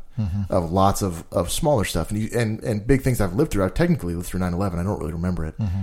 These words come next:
Speaker 2: and the two thousand eight recession, which I, you know, I remember more. Uh, but this as, as an adult to be, to be coming face to face with a potential situation like this has its own kind of excitement to it, of thinking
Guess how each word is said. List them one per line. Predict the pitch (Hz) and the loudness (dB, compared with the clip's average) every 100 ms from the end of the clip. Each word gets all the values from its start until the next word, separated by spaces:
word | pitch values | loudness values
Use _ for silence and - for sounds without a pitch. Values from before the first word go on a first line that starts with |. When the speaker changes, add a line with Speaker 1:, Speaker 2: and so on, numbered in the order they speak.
| 87 | -2
Speaker 2:
and | 110 98 | -2 -2
the | |
two | - | 0
thousand | 98 90 | 0 0
eight | 78 | -4
recession, | - 127 82 | 0 0 0
which | 82 | -4
I, | 87 85 - - - - - | -4 -6 -8 -20 -20 -10 -2
you | 98 | -2
know, | 82 | 0
I | |
remember | 87 92 80 | 0 0 -2
more. | 78 90 78 87 - - - - - - | -2 -2 -2 -6 -12 -20 -20 -18 -12 -2
Uh, | 98 95 | -2 0
but | 87 107 | 0 2
this | 127 | 2
as, | 98 90 - | 2 -4 -2
as | 95 | -2
an | 82 | -2
adult | 82 113 92 87 - | 2 2 2 -2 -10
to | - 98 | -4 -4
be, | 87 95 87 78 | 0 -2 -2 -6
to | - 95 | -4 -2
be | 90 87 - - | -2 -4 -8 -2
coming | 151 110 | 0 0
face | 92 104 | 0 -2
to | - | -2
face | 98 90 | -4 -4
with | 92 | -4
a | |
potential | - - - 101 95 87 85 - - - | -2 -2 -2 -2 -2 -2 -6 -12 -20 -12
situation | - 98 87 85 | -2 -2 -2 -2
like | 98 110 | -2 -4
this | - 78 - - - - - | -6 -6 -6 -12 -16 -20 0
has | 156 143 | 4 6
its | 123 | 4
own | 123 110 | 2 2
kind | 107 | 0
of | 90 | -2
excitement | 87 104 98 92 | 0 0 0 -4
to | 90 87 | -2 -2
it, | |
of | 98 | -2
thinking | - 113 113 95 90 87 | -4 -2 -2 -2 -4 -4